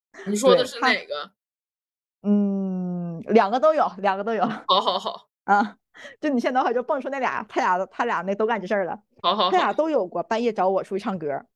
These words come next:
Speaker 1: 嗯。
Speaker 2: 嗯，半夜找我去K T V。
Speaker 1: 嗯。
Speaker 2: 就是，嗯，当然还有就其他朋友，也不是光我俩嘛，就是，就是并不是说想要跟你有意的发生一些不好的事情，并不是这种，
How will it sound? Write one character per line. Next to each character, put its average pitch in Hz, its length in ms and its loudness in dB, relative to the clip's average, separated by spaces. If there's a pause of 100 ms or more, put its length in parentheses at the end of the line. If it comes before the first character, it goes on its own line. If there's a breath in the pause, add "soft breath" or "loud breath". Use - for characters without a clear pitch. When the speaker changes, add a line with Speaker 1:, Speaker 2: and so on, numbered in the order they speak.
(100)
Speaker 1:
嗯。 196 400 -2 (280)
Speaker 2:
嗯， 196 180 2
半 208 160 0
夜 220 60 -2
找 185 140 0
我 185 60 0
去 - 80 -12
K 208 100 -4
T 170 120 -2
V。 135 240 -8 (260)
Speaker 1:
嗯。 190 340 -4
Speaker 2:
就 339 160 2
是， 262 480 2 (100)
嗯， 214 340 -4
当 277 120 0
然 240 120 0
还 254 120 -4
有 170 280 0
就 - 160 -10
其 202 100 -8
他 233 140 2
朋 170 200 -8
友， 156 80 -2
也 165 100 2
不 190 120 -6
是 208 160 -2
光 202 220 2
我 165 120 -2
俩 175 260 -4
嘛， - 200 -10
就 202 120 -6
是， 185 300 0 (180)
就 220 100 -6
是 220 80 -6
并 302 220 0
不 196 100 -4
是 214 180 -4
说 208 200 0
想 165 200 -2
要 185 60 -2
跟 196 140 -2
你 190 100 -4
有 185 160 0
意 190 100 -2
的 175 80 0
发 180 140 -4
生 202 120 -2
一 185 40 0
些 185 40 -2
不 196 100 -6
好 196 140 -6
的 175 80 -10
事 202 120 -2
情， 156 140 -10
并 240 120 0
不 - 60 -4
是 196 80 -6
这 226 60 -2
种， 160 160 -4